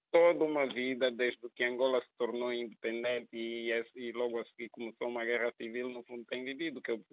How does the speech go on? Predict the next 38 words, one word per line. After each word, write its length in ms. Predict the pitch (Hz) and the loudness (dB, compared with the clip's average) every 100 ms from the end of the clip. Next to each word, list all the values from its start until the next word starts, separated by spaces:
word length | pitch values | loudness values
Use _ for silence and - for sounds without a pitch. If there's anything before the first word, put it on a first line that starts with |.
| 107 113 | -16 -12
o 140 | 120 - | -12 -12
petróleo. 480 | - 120 135 135 135 _ _ _ _ - - _ _ _ _ _ _ _ | -8 0 0 0 -8 _ _ _ _ -20 -20 _ _ _ _ _ _ _
É 60 | 110 | -8
o 60 | 107 | -8
petróleo. 540 | - 160 196 190 - _ _ _ | -2 4 4 4 -4 _ _ _
Não 180 | 120 123 | -4 -2
tenhamos 420 | 113 123 123 131 131 | 0 2 2 0 -2
ilusão. 400 | 147 165 160 165 | -2 0 0 0
E 160 | 131 | -2
desde 460 | 113 160 143 113 120 - | 2 2 2 -2 -8 -6
que 240 | 117 113 | -4 0
a 120 | 113 113 | 0 0
guerra 320 | 113 107 110 | 0 0 0
da, 200 | 110 110 | -2 -4
na 180 | 110 110 | -4 -6
Ucrânia, 640 | 104 - 117 117 113 107 - _ _ - | -6 -6 -6 -4 -4 -6 -12 _ _ -10
eh, 160 | 113 | -10
se 160 | 104 - | -10 -6
tornou 280 | 117 113 117 | -4 -2 -4
uma 140 | 113 | -4
realidade, 600 | 107 110 107 110 117 117 | -4 -4 -4 0 2 2
o 40 | 123 | -4
petróleo 440 | 117 - 147 143 | -8 -4 -2 -2
mais 280 | 143 143 139 | -2 -4 -4
uma 200 | 143 135 | -4 -4
vez 200 | 123 135 | -2 -4
mostrou 520 | 127 123 - - 135 139 | -4 -6 -6 -4 -2 -2
que 80 | 156 | -2
ele, 200 | 147 147 | -2 -2
nesse 560 | 139 147 160 147 - | -2 0 0 -2 -4
momento, 400 | 123 120 131 135 | -4 -2 -2 -2
é 40 | 151 | -4
o 40 | |
sustentáculo 680 | 143 - - 131 147 - 143 | -4 -8 -6 -4 -4 -4 -8
real 380 | - 143 139 147 - _ _ | -2 2 2 2 -4 _ _
da 100 | 135 | -2
economia 480 | 135 143 143 151 151 | -2 -4 -4 -2 0
angolana. 480 | 160 160 156 143 | -2 -2 -4 -4